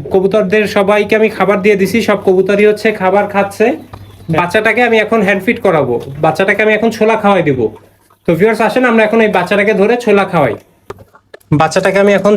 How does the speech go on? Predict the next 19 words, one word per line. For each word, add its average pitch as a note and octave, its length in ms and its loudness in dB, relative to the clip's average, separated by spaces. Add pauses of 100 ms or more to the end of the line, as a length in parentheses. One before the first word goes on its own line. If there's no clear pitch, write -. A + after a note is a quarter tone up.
ছোলা F#3+ 220 0
খাওয়াবো। F#3 400 2 (480)
উপরে F3+ 320 2
হচ্ছে G3 240 -2
আমি G3+ 200 2
ছোলা F#3+ 220 2
রাখছি, F3 300 -2 (100)
এই D#3+ 80 0
যে E3 80 2
হচ্ছে E3+ 220 0
আমার F#3 240 0
ছোলা, E3+ 240 2 (520)
এর D#3 140 0
ভিতরে F3 260 2
আমার F3+ 220 0
ছোলা E3 260 2
আছে, D3 180 -4
আমি F3 160 2
একটু - 340 -6